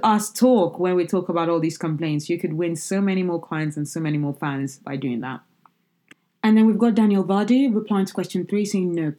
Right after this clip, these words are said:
honestly, we are spending too much on Google Ads and we need to reduce that amount and diversify.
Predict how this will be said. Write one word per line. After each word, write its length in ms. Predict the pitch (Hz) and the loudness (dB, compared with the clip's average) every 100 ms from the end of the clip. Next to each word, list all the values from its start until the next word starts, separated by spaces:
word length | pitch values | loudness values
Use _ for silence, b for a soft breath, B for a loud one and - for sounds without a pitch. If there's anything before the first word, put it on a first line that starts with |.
| - | -6
honestly, 460 | 175 196 196 226 | -2 -2 0 0
we 160 | 190 160 | 2 0
are 80 | 156 | -4
spending 580 | - - 196 214 214 202 | -8 -4 0 2 2 0
too 240 | - 277 | 2 4
much 240 | 226 196 | 4 0
on 140 | 160 156 | -2 -2
Google 280 | 160 156 - | -2 -4 -4
Ads 320 | 151 147 - B B B | -4 -6 -8 B B B
and 120 | 156 | -4
we 100 | 156 | 0
need 240 | 175 240 233 | 2 2 0
to 100 | 190 | -4
reduce 440 | 165 - 156 147 | -4 -2 -4 -4
that 240 | - 185 202 | -4 -2 -2
amount 460 | 175 160 151 156 | -2 -2 -2 -4
and 160 | 214 156 | -4 -6
diversify. 840 | 143 131 175 185 160 147 147 143 | -6 -4 -4 -4 -6 -6 -6 -6